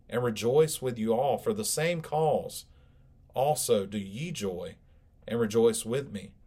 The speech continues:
The second thing I want you to see out of these two verses that we just read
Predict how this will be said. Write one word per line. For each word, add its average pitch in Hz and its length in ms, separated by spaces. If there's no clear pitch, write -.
The 113 80
second 175 400
thing 160 120
I 147 40
want 135 240
you 123 60
to 113 60
see 165 320
out 117 140
of 104 80
these 120 200
two 120 180
verses 120 480
that 104 100
we 107 100
just 107 220
read 123 440